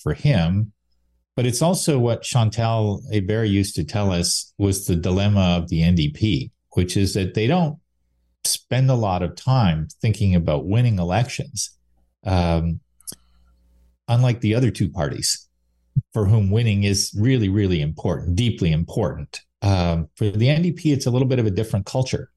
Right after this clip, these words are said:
So a neutral week doesn't necessarily frustrate them, maybe, e-, even though it might feel frustrating for other parties if they were less a part of the conversation, which is sort of what happens to the N D P sometimes now.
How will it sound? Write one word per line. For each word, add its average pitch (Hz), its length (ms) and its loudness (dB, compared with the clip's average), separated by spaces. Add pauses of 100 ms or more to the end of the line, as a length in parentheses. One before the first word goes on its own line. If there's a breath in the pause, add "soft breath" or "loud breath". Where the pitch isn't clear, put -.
(160)
So 113 360 0
a 110 100 0
neutral 120 460 2
week 107 240 2
doesn't 101 300 -2
necessarily 92 800 0 (1800 loud breath)
frustrate 127 420 0
them, 151 160 2
maybe, 123 580 2
e-, 101 200 0
even 107 260 4
though 95 140 4
it 90 120 -4
might 98 300 0
feel 87 280 0
frustrating 85 600 0
for 82 180 0
other 90 200 2
parties 80 420 -2
if 80 140 -2
they 82 100 0
were 87 200 2
less 90 280 0
a 82 80 0
part 87 260 0
of 82 60 2
the 78 80 -2
conversation, 73 800 0
which 87 220 -4
is - 400 -2
sort 98 260 -2
of 85 60 2
what 80 120 0
happens 82 380 -2
to - 60 -2
the 76 120 2
N 71 80 0
D 156 120 0
P - 160 -4
sometimes 123 560 -4
now. - 200 -6